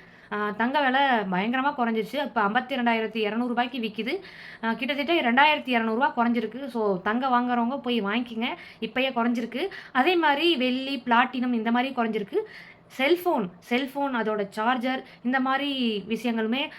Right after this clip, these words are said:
ஆ, பிரைஸ் குறைச்சிருக்காங்க. அந்த வரி குறைச்சிருக்கனால அதோட பிரைஸுமே குறை-, குறைச்சிருப்பாங்க. அதே மாதிரி இந்த தீவனங்கள் இருக்குல்ல,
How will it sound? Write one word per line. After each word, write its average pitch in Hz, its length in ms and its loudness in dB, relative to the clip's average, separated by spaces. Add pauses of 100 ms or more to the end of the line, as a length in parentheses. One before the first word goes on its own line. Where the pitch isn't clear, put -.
(240)
ஆ, 208 220 4
பிரைஸ் 240 420 2
குறைச்சிருக்காங்க. 240 440 2
அந்த 269 240 0
வரி 233 220 0
குறைச்சிருக்கனால 240 680 -2
அதோட 208 280 -2
பிரைஸுமே 269 520 -2
குறை-, 226 280 0 (300)
குறைச்சிருப்பாங்க. 240 500 0
அதே 277 280 -2
மாதிரி 294 140 -2
இந்த 247 140 -2
தீவனங்கள் 285 640 2
இருக்குல்ல, 196 340 -4